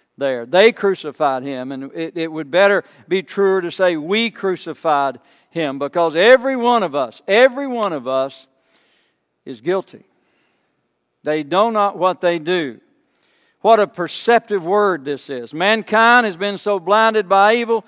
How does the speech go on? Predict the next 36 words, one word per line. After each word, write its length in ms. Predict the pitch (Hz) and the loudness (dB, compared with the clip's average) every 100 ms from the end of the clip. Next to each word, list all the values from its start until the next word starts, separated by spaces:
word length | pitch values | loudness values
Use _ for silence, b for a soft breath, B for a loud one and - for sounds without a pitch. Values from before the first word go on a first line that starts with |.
| b b | b b
so 200 | 226 220 | 2 2
corrupted 640 | - 196 196 247 - 226 | 2 -2 2 0 0 0
by 160 | 202 202 | 2 2
sin, 440 | - 214 220 196 B 143 | 0 -2 -2 -4 B -6
that 180 | 196 214 | 2 4
it 140 | 214 | 4
reacted 560 | 202 185 202 233 202 190 | 0 2 6 4 2 -2
violently 640 | 151 202 240 240 233 226 233 | 4 8 8 6 2 -2 -4
to 120 | 196 | -6
the 140 | 175 | -8
purity 500 | 147 233 254 247 240 | -8 -2 2 4 4
and 100 | 214 | 0
holiness 580 | 175 220 240 226 214 196 | 4 6 6 4 -2 -8
of 120 | 165 | -8
God 380 | 156 214 226 170 b b | 2 6 6 4 b b
that 200 | 196 208 | -2 0
was 100 | 170 | -2
shown 360 | - 220 233 220 | -2 0 2 0
in 100 | 185 | -4
the 80 | 165 | -2
Lord 320 | 190 226 170 | 0 0 -2
Jesus 420 | 196 226 175 170 | -6 -6 -10 -10
Christ. 420 | 208 208 165 - _ b b b | 0 0 0 -4 _ b b b
These 240 | 202 240 | -4 -4
pitiful 480 | - 247 254 240 226 | 2 6 6 4 0
representatives 800 | 202 233 170 190 208 233 220 170 | 0 0 0 -4 -2 -2 -2 -2
of 100 | 185 | -4
mankind 640 | 202 214 - 220 226 226 | -4 -4 -2 0 2 0
were 80 | 180 | -2
swept 320 | 170 220 233 | -6 -2 -2
away 320 | 202 196 226 226 | 0 2 4 2
by 140 | 190 | -2
the 100 | 160 | -4
power 480 | - 208 233 240 185 | -4 2 4 4 2
of 100 | - | -6
Satan 460 | 233 240 226 226 | -2 -2 -2 -8